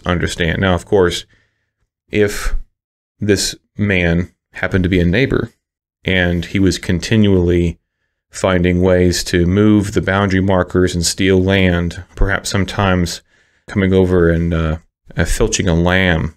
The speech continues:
and being a nuisance and maybe spreading slander about you, and this went on for a couple of years, and let's say you didn't really handle it right,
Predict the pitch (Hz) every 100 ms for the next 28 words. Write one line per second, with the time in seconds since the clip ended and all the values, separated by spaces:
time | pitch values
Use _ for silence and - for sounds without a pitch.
0 | _ _ - 87 85 95 95 92 90 -
1 | 87 90 101 - - - - - - -
2 | 95 92 - 127 110 - - - - 107
3 | 90 - - 98 98 95 85 78 82 -
4 | - 87 82 82 82 - _ - - 101
5 | 98 98 95 - - - - 101 90 90
6 | 107 95 85 - - _ _ _ _ -
7 | 101 113 110 - 110 104 98 92 _ _
8 | _ _ _ _ - 117 120 127 110 92
9 | 98 101 107 113 - 104 104 101 -